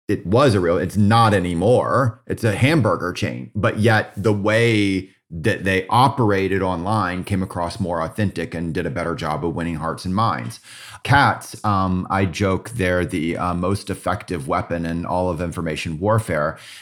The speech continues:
And the idea of soldiers posing with cats, terrorists posing with cats, is absurd. And yet it's a tactic that's been used for good and ill by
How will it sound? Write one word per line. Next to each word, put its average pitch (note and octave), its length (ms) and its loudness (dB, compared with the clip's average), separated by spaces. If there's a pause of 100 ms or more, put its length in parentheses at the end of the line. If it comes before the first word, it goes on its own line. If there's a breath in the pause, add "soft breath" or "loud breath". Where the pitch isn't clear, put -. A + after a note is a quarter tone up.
(100)
And G2 360 0
the F2 440 0
idea F#2+ 440 0
of E2+ 320 -2 (140)
soldiers G2 680 -2
posing F#2+ 680 -2
with E2+ 160 -6
cats, G#2 420 -2
terrorists A2+ 460 0
posing F2+ 520 -4
with F2 140 -6
cats, - 380 -4 (400 loud breath)
is G2 460 0 (120)
absurd. G#2+ 880 -2 (420 soft breath)
And A2+ 220 6
yet G#2+ 320 4
it's A2+ 160 0
a A2 60 2
tactic A2 520 0
that's G2+ 160 -4
been G2 280 0
used F#2+ 340 0
for D3 240 2
good D3+ 240 4
and C#3 160 4
ill G2+ 380 2
by F#2+ 560 0